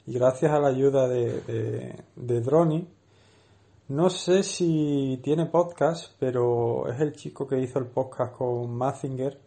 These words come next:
hablando de televisiones, y, mm, en principio, siguiendo sus consejos, estuve yo investigando por mi cuenta bastante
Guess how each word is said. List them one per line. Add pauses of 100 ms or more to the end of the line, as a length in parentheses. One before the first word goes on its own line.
(640)
hablando
de
televisiones,
y,
mm, (480)
en (480)
principio,
siguiendo
sus
consejos,
estuve
yo
investigando
por
mi
cuenta
bastante